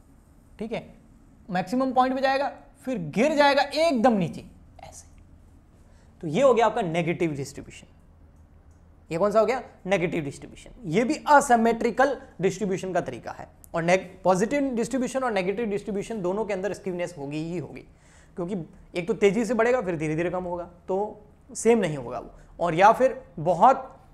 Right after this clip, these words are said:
धीरे धीरे बढ़ेगा और तेजी से कम हो जाएगा, तो वहां पर भी स्क्यूनेस होगी। ओके, तो अब मैं आपको यहाँ पर एक टेबल बना के अच्छे से इसको बताता हूँ, लेकिन उससे पहले ये चीज़ लिख लीजिए कि जो नेगेटिव डिस्ट्रीब्यूशन होगा इसके अंदर जो हमारा अर्थमेटिक मीन होगा,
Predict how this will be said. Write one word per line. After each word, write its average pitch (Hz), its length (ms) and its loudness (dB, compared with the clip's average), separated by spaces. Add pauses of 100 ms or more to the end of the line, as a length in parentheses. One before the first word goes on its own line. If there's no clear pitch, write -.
(120)
धीरे 165 280 -2
धीरे 277 160 4
बढ़ेगा 277 300 8
और 214 340 0
तेजी 165 220 -4
से 180 120 -2
कम 185 100 -6
हो 185 100 -6
जाएगा, 180 220 -6
तो 185 140 -8
वहां 165 220 0
पर 220 120 2
भी 208 120 -2
स्क्यूनेस 151 420 -6
होगी। 117 200 -16 (1200)
ओके, 180 160 0 (380)
तो - 60 -12
अब 269 240 2
मैं 269 140 2
आपको 233 260 0
यहाँ 175 200 -2
पर 190 160 -6
एक 180 280 -6 (220)
टेबल 175 220 0
बना 175 200 2
के - 160 -6
अच्छे - 380 -8
से - 120 -6
इसको - 160 -10
बताता 151 340 0
हूँ, 247 140 0
लेकिन 226 220 2
उससे 254 180 0
पहले 220 240 6
ये 220 120 2
चीज़ 214 220 -2
लिख 185 100 0
लीजिए 180 280 -4 (380)
कि 202 220 -2
जो 180 200 -2
नेगेटिव 185 400 2
डिस्ट्रीब्यूशन 202 460 -2
होगा 165 180 0
इसके 175 240 -2
अंदर 175 260 0
जो 165 160 0
हमारा 170 200 4
अर्थमेटिक 226 540 2
मीन 180 180 -4
होगा, 135 320 -6